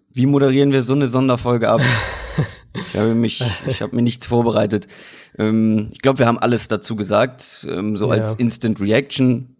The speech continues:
Speaker 1: Hm, ich bin gespannt, wie wir Donnerstag, ähm, darauf gucken, aber jetzt so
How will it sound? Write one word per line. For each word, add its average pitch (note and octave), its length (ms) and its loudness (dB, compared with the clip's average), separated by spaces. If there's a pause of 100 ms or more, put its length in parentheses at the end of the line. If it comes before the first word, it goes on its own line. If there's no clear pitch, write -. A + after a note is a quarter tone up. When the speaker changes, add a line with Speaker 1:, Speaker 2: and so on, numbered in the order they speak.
Speaker 1:
Hm, G#2 280 -2
ich - 220 -10
bin G2 100 0
gespannt, G#2 400 0
wie G#2 80 -2
wir G2 80 2
Donnerstag, A2 600 0 (680)
ähm, F#2+ 280 -4 (200)
darauf G#2 400 -4
gucken, A#2 480 -2
aber G2 200 -4
jetzt G2+ 260 -2
so G#2 360 -2